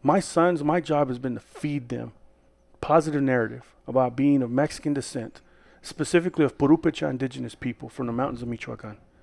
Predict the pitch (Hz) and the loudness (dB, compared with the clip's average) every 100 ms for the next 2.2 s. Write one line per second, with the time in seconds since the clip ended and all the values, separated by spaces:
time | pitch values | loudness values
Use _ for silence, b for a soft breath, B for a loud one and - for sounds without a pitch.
0 | b b b b - 123 139 196 - 196 | b b b b -4 -2 0 -2 2 2
1 | 185 - 151 139 131 127 117 - 147 139 | 2 2 2 4 2 0 -4 -2 2 2
2 | 120 113 | -2 -10